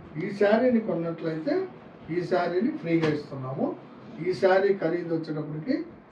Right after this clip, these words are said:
రెండు వేల ఐదు వందలు అండి. ఇది పైతాని బోర్డరు, నార్మల్ బోర్డర్ కాదండి.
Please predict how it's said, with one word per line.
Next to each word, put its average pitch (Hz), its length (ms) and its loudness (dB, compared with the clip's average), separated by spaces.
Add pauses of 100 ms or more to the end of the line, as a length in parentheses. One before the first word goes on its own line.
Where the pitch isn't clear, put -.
(140)
రెండు 175 260 4
వేల 175 500 6
ఐదు 156 260 2
వందలు 135 180 -2
అండి. 120 320 -4
ఇది 180 280 4
పైతాని 180 500 2
బోర్డరు, 156 540 0 (400)
నార్మల్ 180 480 2
బోర్డర్ 147 340 -2
కాదండి. 135 560 -6